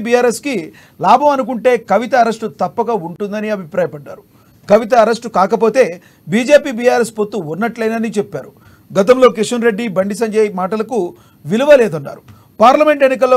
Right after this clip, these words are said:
కాంగ్రెస్ పద్నాలుగు స్థానాలు రాకుండా ప్రజలు డైవర్షన్ చేయడం కోసమే బీజేపీ ట్రిక్స్ ప్లే చేస్తుందని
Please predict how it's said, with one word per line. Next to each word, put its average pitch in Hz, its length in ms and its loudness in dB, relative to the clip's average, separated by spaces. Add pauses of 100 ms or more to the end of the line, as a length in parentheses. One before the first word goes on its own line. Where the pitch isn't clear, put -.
(120)
కాంగ్రెస్ 233 340 0
పద్నాలుగు 214 420 -2
స్థానాలు 208 360 0
రాకుండా 208 300 -2
ప్రజలు 220 340 -2 (100)
డైవర్షన్ 190 460 -8
చేయడం 180 280 -8
కోసమే 214 300 -8 (460)
బీజేపీ 247 440 0 (200)
ట్రిక్స్ - 300 -8
ప్లే 220 120 0 (100)
చేస్తుందని 202 480 -4